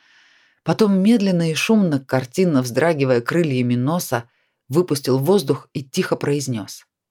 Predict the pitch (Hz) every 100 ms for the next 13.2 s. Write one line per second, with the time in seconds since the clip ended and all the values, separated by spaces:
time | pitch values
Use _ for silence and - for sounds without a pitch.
0 | _ _ _ _ _ _ _ _ _ _
1 | - 110 - - - _ _ _ _ _
2 | _ - 185 143 113 - - _ _ _
3 | _ _ _ _ _ _ 131 127 117 117
4 | - 113 123 151 180 185 165 123 127 131
5 | 123 - 131 - 71 - - - _ _
6 | _ _ _ _ - 127 120 - - _
7 | _ _ _ _ _ _ - 123 170 175
8 | - - - _ _ _ _ _ _ _
9 | _ _ _ - 139 139 151 165 147 143
10 | 143 127 127 104 - _ _ _ _ _
11 | _ _ _ _ _ _ - 123 196 196
12 | 135 170 127 113 120 117 117 117 - 110
13 | -